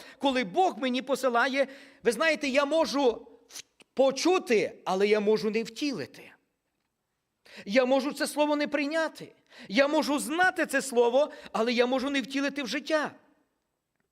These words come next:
Брати мої і сестри, Бог посилає своє слово,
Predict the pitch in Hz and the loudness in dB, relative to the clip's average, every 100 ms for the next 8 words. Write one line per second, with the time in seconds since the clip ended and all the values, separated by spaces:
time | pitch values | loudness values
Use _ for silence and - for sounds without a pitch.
0 | _ _ _ 139 170 247 247 208 196 240 | _ _ _ -8 -6 -4 -4 -4 -4 -4
1 | 226 202 202 _ _ _ _ _ _ 156 | -2 -4 -6 _ _ _ _ _ _ -6
2 | 294 240 208 226 233 214 208 190 196 170 | -4 -6 -8 -6 -6 -6 -10 -10 -10 -10
3 | 233 285 160 120 | -10 -8 -6 -8